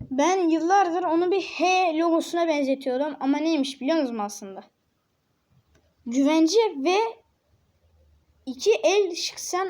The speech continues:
adamı gösteriyormuş aslında. Bakın.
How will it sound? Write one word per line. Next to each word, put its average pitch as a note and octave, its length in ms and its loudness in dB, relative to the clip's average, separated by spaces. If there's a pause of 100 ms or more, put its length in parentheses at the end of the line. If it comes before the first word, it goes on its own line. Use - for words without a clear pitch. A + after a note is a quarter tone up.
(120)
adamı D4 680 -2
gösteriyormuş A#3 720 -6
aslında. D#3+ 380 -16 (680)
Bakın. A#3 420 -8